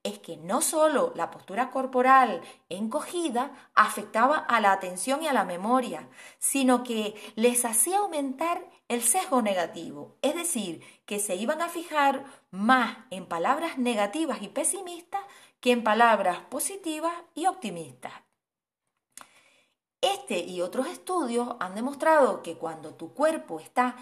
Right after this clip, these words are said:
encogido o adopta una posición de sumisión, se ven afectados tus procesos cognitivos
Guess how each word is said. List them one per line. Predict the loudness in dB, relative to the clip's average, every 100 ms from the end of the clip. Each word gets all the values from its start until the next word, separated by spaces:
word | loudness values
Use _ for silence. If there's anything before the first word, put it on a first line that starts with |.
| -20 _ _ -6
encogido | -6 -2 -2 2 0 2 0 0 -4 -10 2
o | 6
adopta | 6 4 -2
una | 2 6 6 4 -2
posición | -6 -6 -8 -4 0
de | 0
sumisión, | 0 -2 0 0 2 2 0 -4 -14 _
se | -6 -4
ven | -2 -4
afectados | -4 -6 -6 0 2 2 -2
tus | -6
procesos | -4 -4 -4 -6 0
cognitivos | 0 0 -2 -4 -2 -2 -2